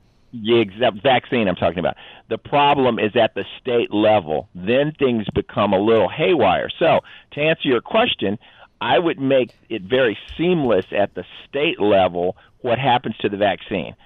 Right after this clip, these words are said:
If each state gets one million, this first million goes here and it goes today.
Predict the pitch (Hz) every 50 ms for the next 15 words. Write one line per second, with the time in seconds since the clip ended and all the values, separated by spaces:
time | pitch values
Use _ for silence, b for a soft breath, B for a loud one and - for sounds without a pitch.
0 | b b b b - _ 101 101 98 - - - 131 131 127 - - - 139 127
1 | 120 90 98 120 113 101 101 98 113 120 117 110 107 107 117 117 123 120 117 120
2 | 123 123 113 - _ 95 101 117 117 - - _ - 127 117 117 - 113 113 113
3 | 110 110 107 107 104 104 92 107 101 95 87 - - 123 110 110 110 104 104 73
4 | 90 95 78 85 98 110 98 95 - - - 107 82 69 71 107 107 98 80 -
5 | -